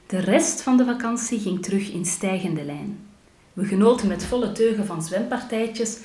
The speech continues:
ijsjes, gezelschapsspelletjes, wandelingen en dorpjesbezoeken. Mijn dochtertje werd, na een doktersbezoekje, weer helemaal de oude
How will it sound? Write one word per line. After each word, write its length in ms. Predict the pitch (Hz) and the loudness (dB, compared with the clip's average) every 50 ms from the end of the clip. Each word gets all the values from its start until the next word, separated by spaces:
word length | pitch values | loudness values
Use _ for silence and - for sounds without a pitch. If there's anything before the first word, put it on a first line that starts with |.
| - - - - - _ _ | -18 -20 -20 -20 -20 _ _
ijsjes, 640 | - 233 240 247 233 - - 233 220 208 - - | 0 2 2 2 2 0 0 -2 -2 -2 -2 -4
gezelschapsspelletjes, 1300 | - - 254 247 - 170 175 170 - - 185 185 - - - 190 175 180 175 175 175 - 170 - - | -4 -4 -4 -2 -2 -2 -2 -2 -4 -6 -6 -6 -6 -6 -4 -4 -4 -2 -4 -4 -4 -6 -6 -6 -4
wandelingen 580 | - 180 175 202 220 214 208 208 202 196 196 - | -2 -2 0 2 2 4 4 4 4 2 2 -2
en 160 | - 175 175 | -4 -6 -6
dorpjesbezoeken. 1000 | 165 175 180 175 175 - 170 160 160 - - 160 - 165 151 147 - - 160 160 156 - _ _ _ _ _ _ _ _ _ _ _ _ _ _ _ _ _ _ _ _ | -6 -6 -6 -8 -8 -8 -8 -8 -10 -10 -10 -10 -10 -10 -10 -12 -12 -14 -16 -16 -18 -20 _ _ _ _ _ _ _ _ _ _ _ _ _ _ _ _ _ _ _ _
Mijn 200 | - 196 175 180 | -6 -4 -2 -2
dochtertje 580 | 180 190 214 214 - - 240 - - - 196 165 | 0 0 0 0 -2 -4 -4 -4 -4 -6 -6 -4
werd, 480 | 160 165 - 196 - - - - - - - _ | -2 -2 -2 -2 -4 -8 -14 -14 -16 -18 -14 _
na 280 | - 185 180 185 185 | -6 -4 -2 -2 -2
een 80 | 180 170 | -2 -2
doktersbezoekje, 1000 | 165 160 160 - - 240 214 - - 214 202 214 233 226 226 - - 302 - - - - - - - - | -4 -4 -6 -4 -4 -4 -4 -4 -4 -4 -4 -4 -4 -4 -6 -6 -4 -4 -4 -4 -6 -14 -20 -20 -10 -4
weer 180 | 202 190 185 | -4 -2 -2
helemaal 540 | 185 - - 196 220 247 233 208 190 175 170 | -2 -2 2 4 4 6 6 6 4 4 2
de 100 | 165 156 | 0 -2
oude 500 | - 165 170 180 214 220 262 302 302 - | -4 -4 -2 2 2 4 4 4 2 0